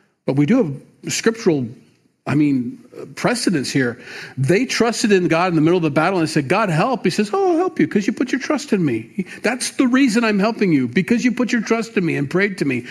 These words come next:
during the battle." Pray. Pray all the time. Pray. Paul says, "I pray without, uh, uh, ceasing," in other scriptures. "Night and day I pray exceedingly for you." I pray, I pray, I pray. Paul prayed, prayed, prayed all the time.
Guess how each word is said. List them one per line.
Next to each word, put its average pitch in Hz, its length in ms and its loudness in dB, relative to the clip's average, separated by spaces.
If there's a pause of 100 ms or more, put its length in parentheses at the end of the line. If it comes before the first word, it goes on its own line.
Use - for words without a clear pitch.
(140)
during 190 200 4
the 196 80 0
battle." 180 420 -2 (800)
Pray. 202 400 0 (960)
Pray 202 140 0
all 202 180 2
the 220 80 -4
time. 226 220 2 (240)
Pray. 226 220 2 (340)
Paul 226 160 0
says, 208 180 2
"I 185 80 2
pray 240 520 0 (300)
without, 175 520 0
uh, - 60 -8 (140)
uh, - 280 -8
ceasing," 160 680 2
in 156 140 0
other 147 300 2
scriptures. 135 400 -2 (180)
"Night 226 220 2
and 220 80 4
day 214 200 2
I 196 40 2
pray 202 280 2
exceedingly 196 880 2
for - 200 -2
you." 123 300 -2 (760)
I - 60 -14
pray, 185 300 0
I 160 60 0
pray, 147 320 -2
I 131 40 -4
pray. 127 300 -4
Paul 160 260 -6
prayed, 185 540 -2
prayed, 151 400 -4
prayed 139 280 -2
all 135 140 -6
the 120 100 -8
time. 120 460 -10